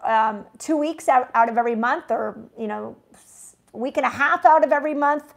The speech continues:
but you're really diving into using all the biohacks that we know around stem cells, um, that are involved fasting, exercise, and food and supplementation. So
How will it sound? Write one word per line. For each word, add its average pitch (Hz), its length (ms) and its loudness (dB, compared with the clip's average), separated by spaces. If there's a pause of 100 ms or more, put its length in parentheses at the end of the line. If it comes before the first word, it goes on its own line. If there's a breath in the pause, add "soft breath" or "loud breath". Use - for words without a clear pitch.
(280 soft breath)
but 247 180 0
you're 240 100 2
really 269 280 0
diving 233 540 2
into 220 920 -4
using 226 500 -6 (120)
all 320 340 10
the 277 100 4
biohacks 226 1000 2
that 214 180 -2
we 214 160 -6
know 220 580 2
around 214 400 -2
stem 220 320 -4
cells, 208 460 -4 (320 soft breath)
um, 208 400 -2
that 220 180 2
are 226 200 -2
involved 208 400 0
fasting, 214 640 -4
exercise, 208 680 -8 (100)
and 196 180 -8
food 240 360 -6
and 208 120 -8
supplementation. - 840 -10 (180)
So 233 320 0